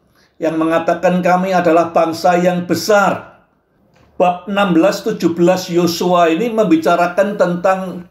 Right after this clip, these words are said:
tanah yang diberikan kepada Efraim dan Manasye. Separuh suku Manasye sudah dapat tanah yang luas di seberang Sungai Yordan,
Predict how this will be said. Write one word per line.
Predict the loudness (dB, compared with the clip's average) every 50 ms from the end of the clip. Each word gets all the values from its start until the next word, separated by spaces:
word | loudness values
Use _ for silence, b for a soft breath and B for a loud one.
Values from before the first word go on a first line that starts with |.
| _
tanah | -2 -2 0 0 0 2 0 0 0 -2 -6 -12 -12
yang | -4 -2 -2 0 2
diberikan | 0 0 0 2 0 0 0 0 0 -2 0
kepada | 0 0 0 0 0 2 2 0 0 0
Efraim | 0 -2 0 2 2 2 2 2 2 2 2
dan | 2 0 0
Manasye. | -2 -2 -2 -2 -2 -4 -4 -4 -4 -4 -4 -6 -14 _ _ _ _ _ _ b b b b b b b b b b
Separuh | b b -2 -2 -2 -2 0 0 0 0 2 4 4 2 2
suku | 0 -2 -4 -4 0 0 0 0
Manasye | 2 0 0 2 0 0 -2 -2 -2 -2 -2
sudah | 0 0 -2 0 0 0 0 2
dapat | 0 0 0 0 -2 -4 0
tanah | 0 0 0 0 0 -2
yang | 0 0 0 0 0
luas | -2 -2 0 0 0 0 -2 -6 -14 -16 -20 _ b b b b b b b
di | -6 -4
seberang | 0 0 0 -2 0 0 0 2 0
Sungai | 0 -4 -4 -2 0 0 2
Yordan, | 4 4 4 2 2 0 0 0 0 0 -4 -16